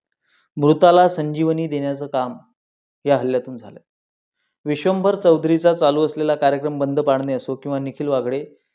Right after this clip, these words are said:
याच्या गाडीवर हल्ला करणे असो, निखळ मनोरंजन करणारी ही लोकं आहेत आणि या निखळ मनोरंजन करत असलेल्या लोकांना असं थांबवणे, मुळात मला असं वाटतं, ज्या पद्धतीने राहुल गांधी भाजपाचा स्टार प्रचारक आहे,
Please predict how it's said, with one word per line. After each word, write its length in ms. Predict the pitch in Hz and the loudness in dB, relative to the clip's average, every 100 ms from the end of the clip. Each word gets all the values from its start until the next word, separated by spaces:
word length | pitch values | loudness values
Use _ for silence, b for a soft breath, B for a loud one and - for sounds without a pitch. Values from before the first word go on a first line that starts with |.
| _ _ _ _ _ _ _ _ _ | _ _ _ _ _ _ _ _ _
याच्या 380 | 160 143 139 156 | 0 2 4 4
गाडीवर 300 | 139 139 160 | 6 4 4
हल्ला 240 | 160 156 | 2 2
करणे 300 | 135 123 117 | 2 -2 -8
असो, 200 | - - - _ _ - | -12 -16 -20 _ _ -16
निखळ 460 | 143 151 160 - 220 | -10 -8 -6 2 4
मनोरंजन 640 | 180 165 170 165 165 170 | 4 0 0 -2 -4 -4
करणारी 380 | 165 143 143 139 | -6 -6 -8 -8
ही 180 | 139 135 | -6 -8
लोकं 240 | 120 - | -8 -10
आहेत 200 | 113 107 _ _ _ _ _ _ _ _ _ _ _ _ _ _ - | -12 -16 _ _ _ _ _ _ _ _ _ _ _ _ _ _ -4
आणि 440 | 143 160 185 - - | -2 0 -4 -8 0
या 180 | 160 170 | 2 2
निखळ 360 | 156 147 196 | -2 0 0
मनोरंजन 640 | 202 175 175 170 170 180 | 0 0 -2 -2 -4 -6
करत 280 | 180 156 160 | -6 -4 -4
असलेल्या 320 | 151 156 156 | -4 -6 -6
लोकांना 640 | 156 147 147 143 139 139 143 | -4 -6 -6 -6 -6 -6 -6
असं 200 | 135 165 - | -8 -8 -8
थांबवणे, 500 | 135 139 135 113 - _ - | -4 -2 -2 -4 -14 _ -8
मुळात 260 | 139 160 190 - - | 2 4 4 0 -14
मला 240 | 143 143 160 | -6 0 0
असं 160 | 156 | 0
वाटतं, 220 | 151 - | -10 -8
ज्या 120 | 160 156 | -4 -4
पद्धतीने 460 | 156 147 147 160 | -4 -8 -8 -4
राहुल 260 | 151 131 165 | -2 0 0
गांधी 360 | 151 131 113 - _ _ _ _ | -2 -4 -10 -14 _ _ _ _
भाजपाचा 520 | - 131 139 147 147 147 | 0 2 2 2 0 -2
स्टार 320 | - 151 151 | -2 -2 -2
प्रचारक 460 | 139 123 120 120 | -6 -8 -8 -8
आहे, 180 | 107 107 | -16 -20